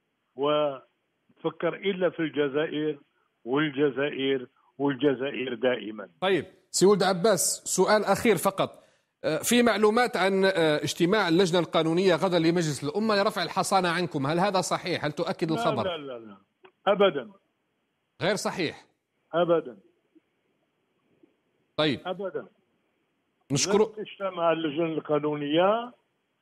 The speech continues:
Speaker 1: فيه جاء خبر من، خبر من وزارة، آه، العدل، وإحنا جاوبنا بكل ارتياح،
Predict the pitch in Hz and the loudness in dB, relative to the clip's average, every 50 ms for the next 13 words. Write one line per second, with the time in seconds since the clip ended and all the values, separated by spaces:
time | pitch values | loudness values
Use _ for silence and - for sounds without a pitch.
0 | _ _ _ _ _ - - 214 214 220 233 240 240 240 196 _ _ _ _ _ | _ _ _ _ _ -2 2 4 6 6 4 2 0 -4 -10 _ _ _ _ _
1 | _ _ _ _ _ _ _ _ _ _ _ _ _ 110 120 165 175 165 160 160 | _ _ _ _ _ _ _ _ _ _ _ _ _ -6 -2 0 2 2 2 2
2 | 156 147 143 143 135 135 131 127 113 - - - 120 123 156 151 147 139 139 139 | 2 2 0 -2 -4 -6 -8 -10 -12 -16 -18 -10 -2 0 2 2 2 0 -4 -8
3 | 139 139 135 135 135 131 131 131 127 123 120 - - 208 214 175 160 156 151 - | -10 -10 -10 -12 -10 -8 -4 -2 -2 -2 -4 -2 -2 0 2 4 2 2 0 -4
4 | - _ _ _ _ _ _ _ _ _ _ _ 135 147 151 147 143 143 139 127 | -12 _ _ _ _ _ _ _ _ _ _ _ -4 -4 -2 -2 0 0 0 2
5 | 131 156 151 143 139 135 139 - - 135 123 120 120 113 113 113 110 104 101 117 | 4 4 4 4 2 0 -4 -4 -4 -2 0 0 0 -2 -4 -4 -6 -8 -6 -2
6 | 123 139 160 202 214 226 240 247 247 247 254 _ _ _ _ _ _ _ _ _ | 2 2 4 2 2 0 -4 -10 -10 -12 -14 _ _ _ _ _ _ _ _ _
7 | _ _ _ - - 247 220 202 254 277 262 220 190 240 240 233 240 233 202 196 | _ _ _ -8 -4 -2 -2 0 2 2 2 2 2 2 2 2 2 0 -2 -2
8 | 175 156 147 139 131 123 120 131 131 120 - _ _ _ - 190 196 196 185 185 | -2 0 0 0 -2 -6 -10 -12 -12 -12 -14 _ _ _ -4 -4 -4 -2 -2 -4
9 | 175 - - - 170 175 196 220 196 147 120 104 - - - | -4 -4 -6 -10 -8 -4 0 2 2 2 2 -2 -4 -10 -16